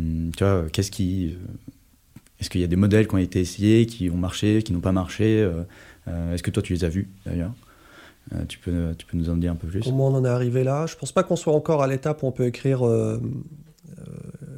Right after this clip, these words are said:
Speaker 2: l'histoire.
Speaker 1: Ouais.
Speaker 2: On est encore au milieu
Speaker 1: Cinq,
Speaker 2: du truc.
Speaker 1: cinq ans, c'est, c'est très
Speaker 2: Ah
Speaker 1: court.
Speaker 2: non, non, non, quand je dis cinq ans, c'est ma, ma, mon expérience
Speaker 1: Ouais.
Speaker 2: personnelle. Alors,
Speaker 1: Hmm.
Speaker 2: le, l'histoire, euh, va beaucoup plus loin que ça. Et, enfin, l'utilisation de la technologie, euh, dans un sens large, euh,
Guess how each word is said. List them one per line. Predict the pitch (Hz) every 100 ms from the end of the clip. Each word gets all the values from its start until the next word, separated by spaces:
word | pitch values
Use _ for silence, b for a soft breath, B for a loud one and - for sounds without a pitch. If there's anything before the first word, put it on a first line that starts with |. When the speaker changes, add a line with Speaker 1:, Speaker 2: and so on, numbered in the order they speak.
| -
Speaker 2:
l'histoire. | - 113 - 120 127 165 - - -
Speaker 1:
Ouais. | 107 101
Speaker 2:
On |
est | 107 107 147
encore | 120 123
au | 117
milieu | 113
Speaker 1:
Cinq, | 113
Speaker 2:
du | 113
truc. | - 139 156 -
Speaker 1:
cinq | 107 101
ans, | 95
c'est, | 90 87 85
c'est | 92
très | - -
Speaker 2:
Ah | 147
Speaker 1:
court. | 196
Speaker 2:
non, |
non, | 202
non, | 175
quand | 113
je | 120
dis | 127
cinq | 120
ans, | 160
c'est | 156 101
ma, | 98 -
ma, | 120 104
mon | 110
expérience | 98 101 90
Speaker 1:
Ouais. |
Speaker 2:
personnelle. | - - 131 107 107
Alors, | 113
Speaker 1:
Hmm. | 95 95
Speaker 2:
le, | 107 101
l'histoire, | 104 104 - 135 110 104
euh, | 98
va | 104
beaucoup | 107 110 113
plus | -
loin | 104 101
que | 101
ça. | 117 113 101
Et, | 90 - B B B B B -
enfin, | 92
l'utilisation | 95 98 92 110
de |
la | 98
technologie, | - - 101 101 104 107
euh, | 92 90 104 117 - - -
dans | 101
un | 95
sens | 92 98 -
large, | 107 113
euh, | 98